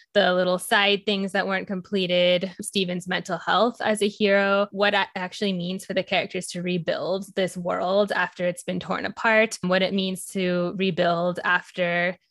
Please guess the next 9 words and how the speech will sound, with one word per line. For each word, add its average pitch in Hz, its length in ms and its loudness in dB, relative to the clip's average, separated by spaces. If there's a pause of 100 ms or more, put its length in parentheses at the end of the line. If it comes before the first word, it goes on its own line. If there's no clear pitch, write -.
(180)
you 208 80 0
know, 185 100 2
the 180 80 2
legacy 180 640 -2
of 175 160 -4
an 175 80 -6
empire 185 580 2
or - 140 -2
colonization. 196 1000 0